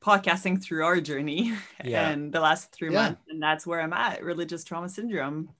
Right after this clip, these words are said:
Speaker 1: I mean, we,
Speaker 2: Yeah.
Speaker 3: Mm-hmm.
Speaker 1: it, it's a very important, like we talked about terms earlier, how it helps to figure out what's going
Speaker 3: Mm-hmm.
Speaker 1: on, having a, a word to, to label things. Um, that's very
Speaker 3: Yeah.
Speaker 1: helpful for me. Um,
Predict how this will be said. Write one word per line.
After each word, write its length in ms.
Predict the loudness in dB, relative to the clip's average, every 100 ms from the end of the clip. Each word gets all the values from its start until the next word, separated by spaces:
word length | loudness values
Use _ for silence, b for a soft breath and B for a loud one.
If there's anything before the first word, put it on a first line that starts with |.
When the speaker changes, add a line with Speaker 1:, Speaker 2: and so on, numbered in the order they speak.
| -14
Speaker 1:
I 60 |
mean, 220 | -10 -6
we, 140 | -6 -4
Speaker 2:
Yeah. 200 | -2 -4
Speaker 3:
Mm-hmm. 460 | -6 -6 -6 -8 -10 -14 _ _ _ -4
Speaker 1:
it, 200 | -4 -4
it's 160 | -4 -2
a 60 |
very 360 | 2 4 6 4
important, 400 | 2 -2 -6 -4
like 200 | -2 0
we 80 | 0
talked 220 | 0 0
about 220 | 2 -2
terms 400 | 0 0 0 -2 -4
earlier, 420 | -4 -4 -6 -6
how 200 | -4 -4
it 100 | -2
helps 300 | -6 -6 -10
to 540 | -8 -6 -6 -6 -8 -12 -20 _ -8
figure 200 | 0 0
out 120 | 2
what's 160 | 0 0
going 220 | 2 2 -2
Speaker 3:
Mm-hmm. 240 | -4 -4
Speaker 1:
on, 200 | -4 -4
having 380 | -2 -2 -2 -4
a, 120 | -6 -4
a 80 | -6
word 580 | -4 0 0 0 -4 -8 -20 _
to, 100 | -18 -18 _ -20 -10
to 60 |
label 380 | -2 0 2 0
things. 480 | -2 -6 -6 -8 -12 -6
Um, 500 | -4 -4 -6 -12 -16 _ _ _ _ _ _ _ _
that's 200 | -4 -2
very 160 | -2 0
Speaker 3:
Yeah. 60 | 2
Speaker 1:
helpful 360 | 2 0 -4 -6
for 160 | -6
me. 400 | -4 -4 -4 -8 -12 -8
Um, 560 | -6 -4 -6 -10 -12